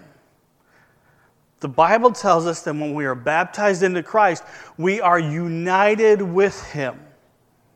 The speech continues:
The safest place to be is united with Christ. The safest place to be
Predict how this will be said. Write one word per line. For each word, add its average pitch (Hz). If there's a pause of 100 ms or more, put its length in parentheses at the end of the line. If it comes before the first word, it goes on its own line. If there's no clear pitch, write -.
(460)
The 180
safest 254
place 254
to 240
be 214 (220)
is 196
united 220
with 233
Christ. 254 (200)
The 214
safest 262
place 262
to 240
be 254